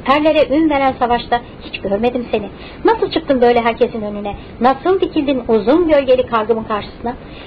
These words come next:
Bahtsız kişi oğulları çarpışır benim gücümle. Gökten gelmiş ölümsüzlerden biriysen göklerin tanrılarıyla dövüşmeye niyetim yok." Dryas'ın oğlu güçlü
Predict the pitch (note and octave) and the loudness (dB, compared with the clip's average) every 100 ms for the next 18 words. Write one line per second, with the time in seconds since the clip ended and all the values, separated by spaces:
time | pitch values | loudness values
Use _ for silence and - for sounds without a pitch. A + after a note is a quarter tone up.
0 | - B3 C#4 - - F#4 - C4+ - D#4 | -2 0 0 -4 -6 -6 -4 -4 2 2
1 | A#3+ G#3+ G#3+ A#3+ C#4+ - - C4 C4+ - | 2 0 2 2 0 -6 -4 -2 -2 -4
2 | G4+ C#4+ G#3 G3+ G3+ G#3 G3+ G3 - - | -2 0 -2 -2 -4 -2 -4 -4 -8 -16
3 | - G3+ F#3+ - C4+ C4+ B3 B3+ B3 - | 0 0 2 2 2 4 2 0 -2 2
4 | A#3+ A#3 A#3+ G#3+ G3+ G#3 G3+ G3+ G#3 F#3+ | 2 2 -2 0 -2 -2 -4 -2 -4 -2
5 | A3 D#4+ - - - G3+ A#3+ - A3 E4 | 0 0 -2 -12 -4 0 2 2 0 2
6 | D#4+ C#4+ C#4 C#4 C#4 B3+ G#3+ A#3 - G#3+ | 0 0 2 2 2 2 2 0 -2 -6
7 | A3 A3 G3 C#4+ F4 F#4 - - - - | -4 -4 -2 0 2 2 -2 -16 -18 -16
8 | - - - - - - - A#3 F4 F4 | -16 -16 -16 -16 -16 -14 -2 2 2 2
9 | C4+ C#4+ C#4 A3+ G#3+ G#3+ C#4+ G#3 G#3 - | -2 -4 -4 0 2 2 0 -2 -8 -2
10 | D4+ | -2